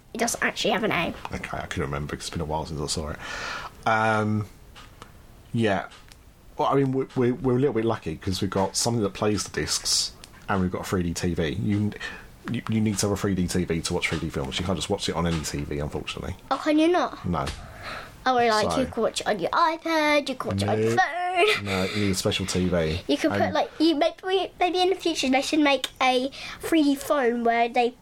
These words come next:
Speaker 1: put a disc in the side and you can watch three D film on your phone.
Speaker 2: Well, I mean, you can also buy three D projectors.
Speaker 1: Yeah.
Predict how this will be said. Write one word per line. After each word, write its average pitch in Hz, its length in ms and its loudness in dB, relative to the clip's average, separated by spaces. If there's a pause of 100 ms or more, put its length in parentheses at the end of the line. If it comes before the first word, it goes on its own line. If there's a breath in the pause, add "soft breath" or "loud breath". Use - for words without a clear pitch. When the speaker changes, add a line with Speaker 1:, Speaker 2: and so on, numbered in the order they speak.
Speaker 1:
put - 200 0
a 254 100 2
disc 269 460 0
in 285 140 6
the 277 80 4
side 262 640 2
and 269 160 4
you 254 100 0
can 269 100 0
watch - 140 0
three 254 220 2
D 220 120 0
film 226 380 2
on 202 60 2
your 233 120 2
phone. 240 100 2
Speaker 2:
Well, 123 260 2
I 123 80 2
mean, 131 160 2
you 127 80 2
can 147 180 2
also 127 220 0
buy 110 140 2
three 110 240 0
D 101 100 0
projectors. - 960 -2
Speaker 1:
Yeah. 240 340 2